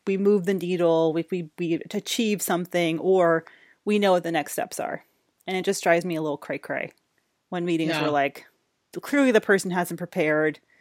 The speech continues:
Speaker 1: They don't really know what they're, you know, they call people together. They're not sure why. And we're just gonna ramble and talk, you know,
Speaker 2: Uh-huh.
Speaker 1: for half an
Speaker 2: Yeah.
Speaker 1: hour and, uh, then do nothing. And it's just like, ugh,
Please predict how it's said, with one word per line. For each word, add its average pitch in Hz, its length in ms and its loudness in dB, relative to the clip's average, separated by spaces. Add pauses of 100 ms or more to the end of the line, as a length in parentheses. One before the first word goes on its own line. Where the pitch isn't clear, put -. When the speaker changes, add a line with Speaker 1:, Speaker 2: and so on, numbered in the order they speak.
(320)
Speaker 1:
They 180 120 0
don't 175 260 2
really 170 240 0
know 156 160 0
what 160 180 0
they're, 151 300 -2 (340)
you 170 140 -6
know, 147 260 0 (220)
they 175 100 0
call 185 220 2
people 170 260 -2
together. 156 340 -2
They're 156 140 -4
not 156 220 -2
sure 160 320 -6
why. 135 540 -2 (500)
And 160 100 -2
we're 151 80 -2
just 165 160 -2
gonna 170 160 -6
ramble 156 400 -4
and 139 100 -8
talk, - 440 -10 (400)
you 165 100 -2
know, 185 160 -2
Speaker 2:
Uh-huh. 214 180 -4 (160)
Speaker 1:
for 196 140 2
half 165 200 6
an 135 140 2
Speaker 2:
Yeah. 147 140 2
Speaker 1:
hour 147 200 0
and, 151 220 -4
uh, 104 120 -6
then 165 220 -2
do 160 140 -4
nothing. 147 460 -10
And 156 80 -8
it's - 140 -10
just 175 140 -6
like, 180 180 2
ugh, 254 160 -6